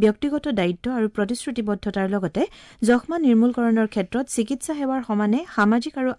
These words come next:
আৱেগিক সহযোগ কিমান গুৰুত্বপূৰ্ণ সেই কথাকো প্ৰতিফলিত কৰে। প্ৰধানমন্ত্ৰী নৰেন্দ্ৰ মোদীয়ে যক্ষ্মা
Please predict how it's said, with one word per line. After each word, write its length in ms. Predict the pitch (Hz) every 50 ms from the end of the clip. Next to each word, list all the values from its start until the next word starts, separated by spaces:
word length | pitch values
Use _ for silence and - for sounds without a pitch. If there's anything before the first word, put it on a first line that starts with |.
| - 185
আৱেগিক 320 | 185 208 214 214 262 - - -
সহযোগ 340 | 202 196 196 190 208 220 214 -
কিমান 200 | 220 214 233 247 247 226
গুৰুত্বপূৰ্ণ 480 | 214 208 - - 220 - 196 156 156 208 330 - - - - - - -
সেই 140 | 254 269 269
কথাকো 280 | 294 277 277 277 269 311 320 -
প্ৰতিফলিত 440 | 247 208 208 - - 160 147 147 160 156 -
কৰে। 180 | 165 170 165 - - _ _ _ - - _ _ - - - - - -
প্ৰধানমন্ত্ৰী 440 | - 269 277 302 330 349 349 349 392 370
নৰেন্দ্ৰ 260 | 302 254 240 233 262 262 247
মোদীয়ে 240 | 262 254 233 285 285 226 214
যক্ষ্মা 220 | 208 - -